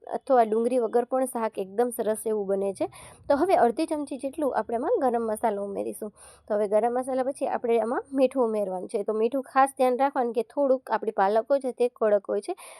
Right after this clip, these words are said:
આમ સ્વાદમાં તો થોડુંક મીઠું આપણે પહેલાં ઓછું ઉમેરીશું. તો સ્વાદ પ્રમાણે મીઠું ઉમેરીશું. હવે બધાય મસાલા છે તેને એકદમ સરસ રીતે મિક્સ કરી લેવાના છે. તો તમે જોઈ શકો છો કલર પણ એટલો ફાઇન આવ્યો છે અને જે પણ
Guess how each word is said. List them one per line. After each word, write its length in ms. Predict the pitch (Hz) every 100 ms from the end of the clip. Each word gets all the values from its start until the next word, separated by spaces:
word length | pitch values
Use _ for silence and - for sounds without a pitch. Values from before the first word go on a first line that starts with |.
| - -
આમ 220 | 240 269
સ્વાદમાં 540 | 269 240 220 214 269 381
તો 140 | -
થોડુંક 300 | - 339 226
મીઠું 260 | 214 214 233
આપણે 140 | 226
પહેલાં 260 | 262 277 -
ઓછું 300 | - 254 233
ઉમેરીશું. 400 | 208 202 190 214
તો 80 | 226
સ્વાદ 240 | 226 294 285
પ્રમાણે 400 | 220 214 226 349 _ _
મીઠું 260 | 240 240 233
ઉમેરીશું. 320 | 208 190 202
હવે 80 | 196
બધાય 320 | 208 208 294
મસાલા 400 | 311 233 240 233
છે 140 | 240 254 - - _
તેને 200 | 226 208
એકદમ 360 | 190 202 285
સરસ 280 | 349 262 233 226
રીતે 240 | 208 - 359 _ 226
મિક્સ 220 | 254 254
કરી 240 | - 208
લેવાના 400 | 196 202 202 196
છે. 100 | 202 214 - _
તો 120 | -
તમે 220 | - 190
જોઈ 180 | 190 233
શકો 220 | 269 262
છો 100 | 277
કલર 300 | 262 220 247
પણ 120 | 262
એટલો 220 | 226 - 269
ફાઇન 360 | - 233 240
આવ્યો 180 | 254 285
છે 100 | 269
અને 140 | 214
જે 220 | 208 220 233
પણ 280 | 262 254